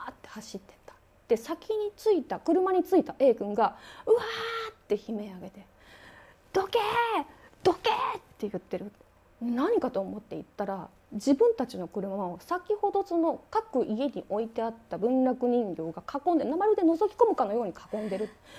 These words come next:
「うん、どけー！どけー！」ってやってる。で、「あ、これもパニックになってるわ」って、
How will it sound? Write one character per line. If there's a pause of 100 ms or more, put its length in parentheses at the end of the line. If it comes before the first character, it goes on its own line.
(160)
「う
ん、
ど
け (760)
ー！
ど
け
ー！」 (280)
っ
て
や
っ
て
る。 (680)
で、 (340)
「あ、
こ
れ
も
パ
ニ
ッ
ク
に
な
っ
て
る
わ」 (340)
っ
て、